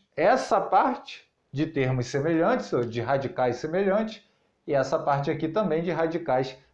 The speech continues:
semelhantes. Então, o que que a gente vai fazer agora? Nós vamos reduzir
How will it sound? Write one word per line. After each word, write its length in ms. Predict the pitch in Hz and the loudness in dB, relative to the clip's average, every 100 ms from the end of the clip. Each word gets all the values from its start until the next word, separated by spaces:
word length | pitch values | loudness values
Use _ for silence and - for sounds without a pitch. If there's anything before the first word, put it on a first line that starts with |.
| _ | _
semelhantes. 880 | - - 139 180 220 101 82 - - _ _ - | -18 -2 0 2 2 0 -6 -18 -20 _ _ -4
Então, 360 | 165 165 277 | -2 4 4
o 60 | 247 | 4
que 140 | 214 | 0
que 60 | 220 | 0
a 60 | 208 | 2
gente 200 | 214 214 | 2 2
vai 160 | 208 | 0
fazer 360 | 202 214 156 175 | 2 0 2 2
agora? 500 | 175 139 104 85 - _ _ _ 185 | 2 2 2 0 -10 _ _ _ 0
Nós 260 | 185 156 | 2 2
vamos 500 | 123 143 175 196 - _ _ _ _ _ _ | 4 4 2 -4 -10 _ _ _ _ _ _
reduzir 800 | 151 233 262 202 151 190 233 | 4 4 4 0 2 0 0